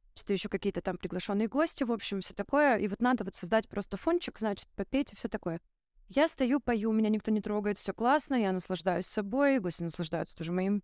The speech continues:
пением, всё кла-, ну, я надеюсь, разумеется. И рядом со мной сидел столик, сидели мужчины в костюмах причём.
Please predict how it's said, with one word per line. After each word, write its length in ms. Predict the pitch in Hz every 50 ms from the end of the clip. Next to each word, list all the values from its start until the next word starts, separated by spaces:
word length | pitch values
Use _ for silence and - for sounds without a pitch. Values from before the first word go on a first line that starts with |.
| _ -
пением, 420 | 269 302 311 311 294 277 254 233 208
всё 140 | - -
кла-, 140 | - 233 - -
ну, 120 | 247 269 269
я 120 | 208 185
надеюсь, 420 | 185 185 185 175 156 160 160 - -
разумеется. 460 | - 170 - 170 170 196 - - - _ _ _ _ _ _ _ _
И 80 | - 233
рядом 220 | 247 277 285 269
со 100 | - 285
мной 180 | 269 269 294 294
сидел 240 | - 233 240 240 220
столик, 400 | - - 269 269 320 339 302 -
сидели 300 | - 208 226 226 214 208
мужчины 520 | 202 208 - - - 262 302 320 294 226
в 80 | - -
костюмах 480 | - 180 - - - 247 302 - - -
причём. 400 | 254 208 - - 233 220 214